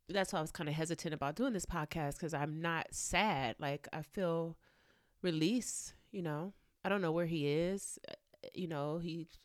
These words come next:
hopefully in heaven, if there is such a thing <laughs> as, like, a literal heaven. Um, and what I mean by that is, if there's actually a place where someone goes, I pray that he's there in heaven.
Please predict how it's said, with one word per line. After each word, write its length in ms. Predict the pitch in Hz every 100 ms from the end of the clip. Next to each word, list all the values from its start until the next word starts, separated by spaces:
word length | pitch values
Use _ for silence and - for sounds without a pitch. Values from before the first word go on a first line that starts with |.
| -
hopefully 440 | 139 147 208 185
in 80 | 165
heaven, 440 | 151 143 156 196 214 - - - - _ _ _ - - -
if 180 | 220 -
there 160 | 175 147
is 180 | 151
such 260 | - 151 -
a 60 | 160
thing 560 | - 156 160 185 226 196 -
<laughs> 160 | - -
as, 300 | 156 151 156
like, 180 | 143
a 60 | 117
literal 440 | 135 135 139 139
heaven. 540 | 143 147 147 151 170 202 _ - - - - _ _ _ -
Um, 520 | 147 151 151 160 175 _ -
and 120 | -
what 120 | 165 156
I 60 |
mean 220 | 160 165
by 160 | 160 147
that 320 | 165 208 180
is, 520 | - 143 143 151 - - _ _ _ _ _ _ _ _ _ _ _ _ _ _ _ _ _ _ _ _ -
if 140 | 170
there's 180 | - 165
actually 300 | 170 156 180
a 60 | 147
place 540 | - - 190 180 -
where 100 | 170
someone 440 | 151 170 151 147 139
goes, 380 | 139 151 175
I 100 | 120
pray 260 | 120 - 160
that 140 | 156
he's 260 | - 165 - -
there 260 | 147 147
in 200 | - 147
heaven. 520 | 143 139 135 131 175